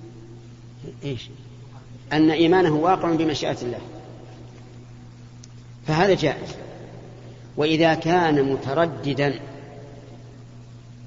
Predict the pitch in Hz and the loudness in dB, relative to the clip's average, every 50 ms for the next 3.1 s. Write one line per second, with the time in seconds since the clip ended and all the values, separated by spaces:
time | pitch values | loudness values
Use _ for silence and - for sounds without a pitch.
0 | - - - - - 147 139 143 147 143 139 - 175 175 160 156 156 160 147 143 | -20 -20 -20 -10 -6 -4 -2 0 0 -2 2 4 6 6 6 6 4 2 2 2
1 | 143 151 147 139 147 151 165 170 165 160 151 139 123 147 143 - 165 160 135 - | 0 0 -2 -2 0 0 0 0 2 0 0 -2 0 0 0 0 0 0 0 0
2 | 143 143 170 185 160 151 160 170 156 156 165 226 202 165 143 160 170 160 127 120 | 0 0 2 2 2 2 2 2 2 2 0 0 0 -2 0 2 2 2 2 0
3 | 139 151 | -6 -8